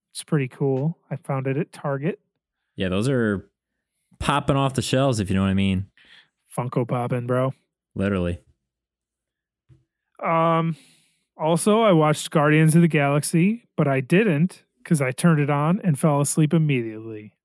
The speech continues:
Speaker 1: I'm an old, tired man.
Speaker 2: Well, man, it sounds like you had a pretty, uh, exciting and content-rich M C U for you, so I'm glad to hear it.
Speaker 1: I did. I, I,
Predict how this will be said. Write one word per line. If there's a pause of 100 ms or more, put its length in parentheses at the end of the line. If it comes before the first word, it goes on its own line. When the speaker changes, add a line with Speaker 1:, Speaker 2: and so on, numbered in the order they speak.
(280)
Speaker 1:
I'm
an
old,
tired
man. (1200)
Speaker 2:
Well,
man,
it
sounds
like
you
had
a
pretty,
uh, (360)
exciting
and (100)
content-rich (600)
M
C
U
for
you,
so
I'm
glad
to
hear
it.
Speaker 1:
I
did. (200)
I,
I,